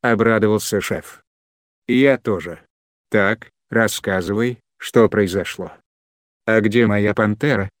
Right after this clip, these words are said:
спросил шёпотом Семён и осмотрелся по сторонам. «В коридоре», тоже с шепотком ответил Игорь. «Она одна?» «Без лопаты». «Нет, без лопаты, но не одна, а с ней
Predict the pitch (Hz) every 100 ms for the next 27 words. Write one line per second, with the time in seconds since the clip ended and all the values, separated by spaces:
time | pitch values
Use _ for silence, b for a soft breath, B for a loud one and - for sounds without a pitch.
0 | _ - - 117 - 120 117 - 101 92
1 | 95 107 107 - 95 90 95 92 156 160
2 | - 196 - 147 139 - 139 - 110 -
3 | 101 92 80 69 - _ _ _ _ _
4 | _ _ _ - - 101 98 85 73 73
5 | - _ - 160 175 170 180 - 113 92
6 | 101 - 156 110 104 104 101 92 117 117
7 | 85 - _ _ _ _ _ _ - 113
8 | 113 117 104 98 117 147 _ _ _ _
9 | 92 90 110 87 101 95 95 80 - 80
10 | _ - 190 185 190 - _ _ - 101
11 | 120 104 113 110 156 139 - 73 _ _
12 | - 117 113 110 107 98 107 80 - _
13 | - 107 - 123 117